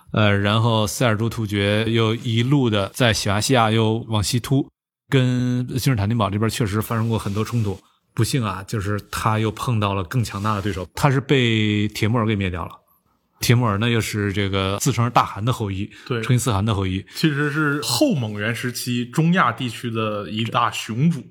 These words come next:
Speaker 1: 对。
Speaker 2: 差点想向东去打当时的明朝。
Speaker 1: 他要是赶上明英宗的时候过来，那谁胜谁负可能还真不好说。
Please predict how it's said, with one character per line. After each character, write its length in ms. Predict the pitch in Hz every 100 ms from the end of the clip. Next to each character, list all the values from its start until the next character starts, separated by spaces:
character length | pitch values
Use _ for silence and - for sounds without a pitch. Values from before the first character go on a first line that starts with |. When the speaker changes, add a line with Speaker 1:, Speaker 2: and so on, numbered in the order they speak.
| _
Speaker 1:
对。 220 | 113 101 85 - _ _ -
Speaker 2:
差 180 | - 180
点 160 | 160
想 180 | 185 131
向 220 | 113 180
东 180 | 151 160
去 160 | 170 165
打 280 | 110 95
当 200 | 101 165
时 120 | 165 147
的 100 | 151
明 240 | 110 147
朝。 260 | 180 101 - - _
Speaker 1:
他 160 | 117 139
要 160 | 190 165
是 200 | 151 147
赶 220 | 123 104
上 100 | 143
明 280 | 139 151 185
英 200 | 190 196
宗 160 | 147
的 120 | 135
时 80 | 107
候 120 | 110
过 200 | 113 123
来， 200 | 104 95 101
那 220 | 117 113 110
谁 260 | 101 - 117
胜 140 | 147
谁 140 | 127 117
负 160 | 143
可 80 | 127
能 100 | 110
还 60 | 127
真 180 | 156
不 80 | 147
好 160 | - 98
说。 340 | - 131 139